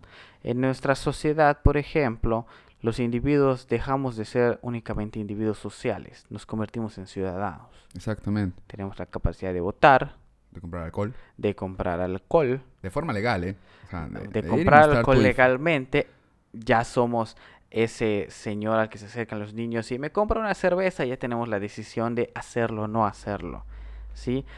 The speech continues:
Speaker 1: Se nos asigna de manera automática otro estatus.
Speaker 2: Exactamente, y, y, y lo interesante de esto es que la experiencia de llegar a la mayoría de edad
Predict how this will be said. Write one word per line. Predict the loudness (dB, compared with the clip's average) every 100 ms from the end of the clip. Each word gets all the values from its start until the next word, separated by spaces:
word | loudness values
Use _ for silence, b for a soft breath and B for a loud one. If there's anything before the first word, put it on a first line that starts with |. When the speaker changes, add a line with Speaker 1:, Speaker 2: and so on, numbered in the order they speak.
| B
Speaker 1:
Se | -8 -2
nos | 0 0
asigna | -4 -4 -4 -2
de | -2
manera | 0 0
automática | -2 -4 -2 -2 -4 -8 -8 -2
otro | -4 0 2
estatus. | 2 -2 0 0 0 -16 -18 -20 -12
Speaker 2:
Exactamente, | -2 -2 0 0 0 0 2
y, | 2
y, | 2 2 -2 -4 _ _ _ _ _ -6
y | 0
lo | 2
interesante | 2 0 0 -2
de | -2
esto | -2 -2
es | -4
que | -2 -4 0
la | 2
experiencia | 2 4 4 4 0 -2 0
de |
llegar | 2 2
a | 0
la | -2
mayoría | -2 -2 0
de | -2
edad | -2 -4